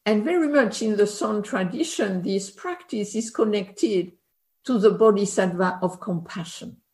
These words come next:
And so in, uh, the canon,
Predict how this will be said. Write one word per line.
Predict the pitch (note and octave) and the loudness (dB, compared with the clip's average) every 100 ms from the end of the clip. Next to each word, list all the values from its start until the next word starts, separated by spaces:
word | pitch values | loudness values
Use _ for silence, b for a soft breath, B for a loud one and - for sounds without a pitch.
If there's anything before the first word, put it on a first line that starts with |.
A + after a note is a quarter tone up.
| _ _ _ _ _ _ _ | _ _ _ _ _ _ _
And | - F#3+ | -6 4
so | A3 G#3 | 6 8
in, | A3 G#3 G3+ | 4 2 2
uh, | F#3+ F#3 F3 E3+ F3 - | 2 4 2 0 -4 -8
the | F3+ F3+ | -2 -2
canon, | F#3 E4 D4 E3+ E3 - | 0 0 2 2 0 -8